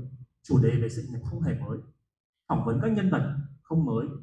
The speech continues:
Nhưng mà Reddy làm cho nó mới bởi việc rằng là format của mình. Nó không phải là,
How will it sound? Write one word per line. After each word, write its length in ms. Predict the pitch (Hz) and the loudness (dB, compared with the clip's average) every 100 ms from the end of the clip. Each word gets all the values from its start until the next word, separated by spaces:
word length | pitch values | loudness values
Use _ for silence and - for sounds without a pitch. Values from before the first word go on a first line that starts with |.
| - _ _ _ _ _ _ _ _ _ | -16 _ _ _ _ _ _ _ _ _
Nhưng 180 | 175 180 | 4 4
mà 160 | 131 127 | 6 4
Reddy 220 | 156 160 | 6 4
làm 180 | 139 120 | 4 0
cho 40 | 127 | -2
nó 100 | 120 | -2
mới 180 | 110 - | -2 -2
bởi 160 | 147 123 | -2 -2
việc 160 | 107 104 | -4 -8
rằng 140 | 101 | -12
là 80 | - - | -14 -6
format 340 | 127 131 - | -4 -2 -2
của 60 | 139 - | -4 -6
mình. 100 | - _ _ _ _ _ _ - | -12 _ _ _ _ _ _ -6
Nó 80 | 127 | 0
không 160 | 185 180 | 2 2
phải 180 | - 95 | 0 -2
là, 200 | 104 107 | -6 -10